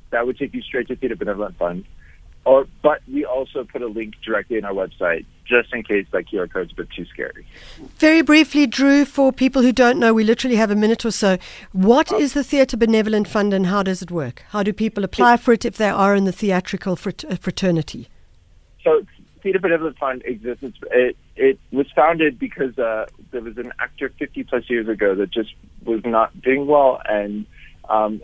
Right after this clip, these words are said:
Speaker 1: and they used to actually take one rand from your thirty rand paychecks from, from
Speaker 2: Wow.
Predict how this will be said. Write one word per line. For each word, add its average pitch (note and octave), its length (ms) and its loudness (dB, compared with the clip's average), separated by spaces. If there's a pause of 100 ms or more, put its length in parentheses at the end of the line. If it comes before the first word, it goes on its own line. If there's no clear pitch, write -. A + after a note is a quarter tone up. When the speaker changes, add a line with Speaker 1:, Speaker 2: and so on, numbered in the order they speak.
Speaker 1:
and A#2 480 -4
they C3+ 80 0
used C#3+ 320 -4
to - 80 -4
actually C#3+ 240 -4
take C3 240 -2
one B2+ 320 0
rand B2+ 340 -2
from - 140 -14
your A2+ 100 -4
thirty C3 300 -4
rand G#2 260 -4
paychecks E2+ 540 -6
from, G2+ 400 -8
from E3+ 280 2
Speaker 2:
Wow. - 60 -10